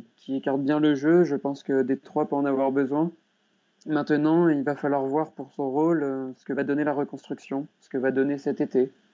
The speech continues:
Euh, Blake Griffin, en effet, semble sur le départ, donc il reste plus qu'à voir, euh, ce qui va pou-, ce que Détroit va pouvoir obtenir avec son, avec son trade. La draft va être importante aussi. Détroit cherche un meneur.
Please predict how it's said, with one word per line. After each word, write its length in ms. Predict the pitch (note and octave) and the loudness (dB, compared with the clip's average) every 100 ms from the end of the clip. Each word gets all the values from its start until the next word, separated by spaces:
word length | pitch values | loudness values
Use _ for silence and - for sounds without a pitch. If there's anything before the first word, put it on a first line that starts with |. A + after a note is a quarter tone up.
| _ _ _ _ | _ _ _ _
Euh, 240 | C3 C3 B2+ | -4 -2 0
Blake 360 | B2+ B2 C3+ C#3 | -2 0 0 2
Griffin, 440 | C3+ C3+ C#3+ D3+ | 0 0 2 2
en 140 | C#3 | 2
effet, 240 | C3+ C3+ C#3+ | 0 0 -4
semble 540 | C#3 C3+ C3 B2+ B2 B2 - _ _ | -2 0 2 2 0 -6 -14 _ _
sur 200 | - B2+ | -4 2
le 140 | C3 | 4
départ, 540 | C3+ C#3 C#3 E3+ E3+ _ | 2 2 2 0 -2 _
donc 240 | C3 B2 B2+ | -10 -8 -8
il 200 | A#2 B2+ | -6 -6
reste 300 | C3 B2 B2+ | -8 -8 -10
plus 160 | - | -8
qu'à 160 | C3+ C3+ | -4 -2
voir, 260 | C3 C#3 | 0 0
euh, 140 | C3 B2+ B2+ _ _ _ _ | -2 -6 -10 _ _ _ _
ce 100 | _ _ | _ _
qui 120 | C3 | -6
va 220 | B2+ C3+ C3+ | -2 0 -2
pou-, 220 | - - | -6 -18
ce 120 | - | -8
que 100 | - | 0
Détroit 400 | C#3 C3+ - D3 | 0 0 -2 0
va 140 | C#3+ | 0
pouvoir 240 | C3+ C#3+ C3 | -2 -4 -4
obtenir 440 | - C#3+ C#3 C#3+ | -6 -4 -4 -2
avec 240 | C#3 B2+ - | -4 -4 -6
son, 320 | C3 B2+ B2+ - _ _ _ _ _ | -8 -8 -8 -16 _ _ _ _ _
avec 200 | A#2 C3+ | 0 0
son 160 | - C#3 | 0 -4
trade. 400 | - C#3+ E3 F#3+ - _ _ _ _ _ _ - | 0 2 4 2 -2 _ _ _ _ _ _ -2
La 120 | C3+ | 0
draft 400 | C3 D3 D#3 - | 2 0 -4 -6
va 140 | B2+ | -4
être 200 | C3 C3 | -2 -4
importante 520 | C3+ C3 - C#3 D3 | -6 -8 -10 -10 -8
aussi. 300 | B2+ - C#3 - _ _ - | -8 -4 -6 -6 _ _ -8
Détroit 300 | C3 - C3+ | -6 -4 -4
cherche 280 | - - - | -4 -6 -2
un 80 | |
meneur. 640 | C3+ C3+ C#3+ C#3+ E3+ - | 2 4 2 2 0 -6